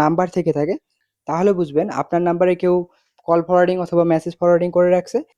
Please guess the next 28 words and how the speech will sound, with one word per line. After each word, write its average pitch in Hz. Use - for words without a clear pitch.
আপনার 170
সকল 185
কিছু 185
সেই 180
নাম্বারে 175
চলে 170
যাবে। 143
তো 175
এটা 180
বন্ধ 175
করার 190
জন্য 165
আপনারা 175
কি 185
করবেন, 190
চলে 180
যাবেন 175
ফোনের 175
ডায়াল 165
প্যাড 175
অপশনে, 196
এখানে 180
গিয়ে 185
ডায়াল 175
করবেন 180
হ্যাজ 170
একুশ 175
হ্যাজ 147